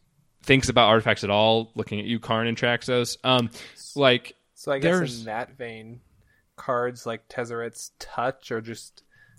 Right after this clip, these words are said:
Speaker 2: those niche artifact cards might be good to consider.
Speaker 1: Yeah, Contraband Kingpin is the other one I had put on there because it lets you scry whenever an artifact enters the battlefield, which is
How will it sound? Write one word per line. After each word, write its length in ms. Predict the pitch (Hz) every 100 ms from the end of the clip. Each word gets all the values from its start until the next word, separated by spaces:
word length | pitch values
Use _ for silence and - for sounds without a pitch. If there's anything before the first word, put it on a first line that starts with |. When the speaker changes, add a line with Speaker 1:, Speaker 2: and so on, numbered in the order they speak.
| -
Speaker 2:
those 640 | 127 123 117 110 110 - _ _ -
niche 560 | 123 127 123 127 - - -
artifact 480 | 120 139 156 165
cards 460 | - 170 185 170 -
might 360 | 117 110 117 104
be 140 | 120
good 220 | 123 120 120
to 60 |
consider. 600 | 117 117 - 107 147 208 _ _ -
Speaker 1:
Yeah, 260 | 123 110 107 -
Contraband 420 | 165 151 156 139
Kingpin 460 | - 120 117 127 123
is 120 | 107
the 120 | 110
other 120 | 107
one 140 | 110 110
I 80 | 113
had 160 | 113
put 120 | 120 117
on 160 | 117
there 160 | 123 123
because 260 | 113 110
it 100 | 107
lets 160 | 101 -
you 60 | 110
scry 460 | - 117 107 110
whenever 200 | 107 107
an 100 | 107
artifact 400 | - 107 110 110 -
enters 320 | 107 117 104
the 80 | 101
battlefield, 640 | 98 107 117 135 139 139
which 160 | 117 113
is 200 | 110